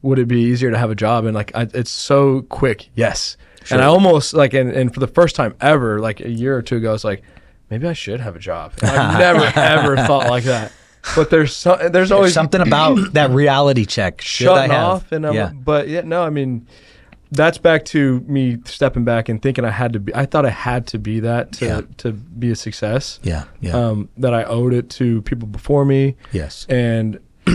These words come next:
Speaker 1: I was just forcing it into an existence. And, and when you step back and talk about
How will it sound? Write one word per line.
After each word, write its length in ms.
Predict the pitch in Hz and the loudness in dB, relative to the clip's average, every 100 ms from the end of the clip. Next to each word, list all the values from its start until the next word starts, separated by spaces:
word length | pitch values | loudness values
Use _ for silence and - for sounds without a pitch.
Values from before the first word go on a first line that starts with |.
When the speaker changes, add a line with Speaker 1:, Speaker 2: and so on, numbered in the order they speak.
| 165 139 | 0 0
Speaker 1:
I 40 | |
was 120 | 139 135 | 0 0
just 140 | 135 | -2
forcing 340 | - 143 - | 0 0 2
it 40 | 135 | 0
into 180 | 123 127 | 0 0
an 60 | |
existence. 520 | 110 135 - 135 123 | 0 -2 0 -2 0
And, 280 | 127 117 110 - | 0 0 -2 -4
and 220 | 120 123 | -2 0
when 100 | 123 | -2
you 60 | |
step 240 | 113 135 123 | 0 0 2
back 260 | 120 120 | 0 0
and 180 | 113 107 | -4 -4
talk 160 | - 117 | -4 -4
about 320 | 110 107 | -2 -4